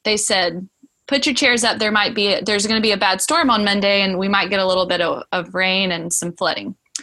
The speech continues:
So begrudgingly, I had worked so hard in my room to get ready for my class. Begrudgingly, I put everything up, and that happened to be the Monday of Hurricane Katrina,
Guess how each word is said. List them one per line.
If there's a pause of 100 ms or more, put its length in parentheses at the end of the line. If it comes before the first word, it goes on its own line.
(500)
So
begrudgingly,
I
had
worked
so
hard
in
my
room
to
get
ready
for
my
class.
Begrudgingly,
I
put
everything
up,
and (380)
that
happened
to
be
the
Monday
of
Hurricane
Katrina,